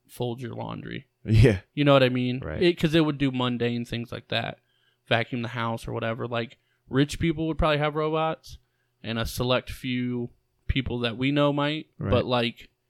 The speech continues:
Speaker 1: the average person, the, the demand's not gonna be high enough to where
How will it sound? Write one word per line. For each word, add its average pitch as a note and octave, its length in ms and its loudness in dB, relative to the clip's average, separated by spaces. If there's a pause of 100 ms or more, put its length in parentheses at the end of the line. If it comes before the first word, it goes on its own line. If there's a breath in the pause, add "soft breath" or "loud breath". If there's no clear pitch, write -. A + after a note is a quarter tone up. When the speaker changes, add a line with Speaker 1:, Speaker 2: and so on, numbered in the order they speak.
(420)
Speaker 1:
the - 80 -4
average B2+ 480 -2
person, C#3+ 640 -4 (480)
the, C#3 300 -4
the C3+ 160 -2
demand's C3 500 0
not A#2+ 180 -2
gonna A#2+ 140 -6
be A#2+ 100 -8
high B2 260 -6
enough A#2+ 360 -8
to B2 120 -6
where A#2+ 520 -4